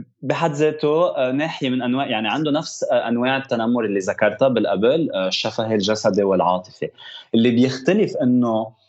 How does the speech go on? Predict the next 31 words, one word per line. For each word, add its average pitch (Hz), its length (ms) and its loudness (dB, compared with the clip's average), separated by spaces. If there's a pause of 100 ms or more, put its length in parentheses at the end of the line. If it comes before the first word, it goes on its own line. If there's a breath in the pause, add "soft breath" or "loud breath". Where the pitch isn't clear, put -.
(300)
أوقات 143 340 2
الأطفال 147 420 -2
يمكن 143 280 -2
بمكان 117 760 -2
ما، 127 140 2
ما 131 120 2
بيكونوا 165 400 -2
واعيين 113 540 0
للتنمر 104 800 -2
وقابلين 131 600 2
إنه 123 220 2
يغيروا 127 460 0
أسرع 110 480 2
ويعتذروا. 104 840 -2 (300 soft breath)
في 139 220 -2
أهلهم 185 340 -2
ومسؤولين 135 680 0
عنهم 117 480 0
أكبر 135 340 0
منهم 123 380 2
بيقدروا 147 380 0
يحاسبون. 120 680 0 (440 loud breath)
بس 120 220 2
لما 123 240 4
شخص 175 440 -2
كبير 156 360 0
بالعمر 139 560 0
ومفروض 156 460 -2
إنه 143 160 -2
هو 156 220 -2
راشد، 127 580 -2